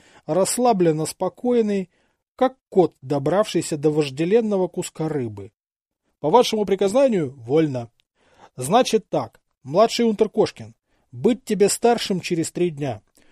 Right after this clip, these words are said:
Приказ будет, не сомневайся. Вот тебе увольнительное. Явиться в расположение до двенадцати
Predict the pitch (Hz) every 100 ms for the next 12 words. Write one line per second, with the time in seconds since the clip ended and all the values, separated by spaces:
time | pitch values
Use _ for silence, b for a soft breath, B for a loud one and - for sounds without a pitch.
0 | _ - 160 185 190 156 147 131 131 160
1 | 175 165 147 117 - 113 - _ _ _
2 | - 127 156 - 180 196 196 233 185 156
3 | 143 139 131 127 _ _ _ 120 131 185
4 | 240 214 202 - 226 220 196 277 254 233
5 | 160 214 170 185 202 240 - 208 - 214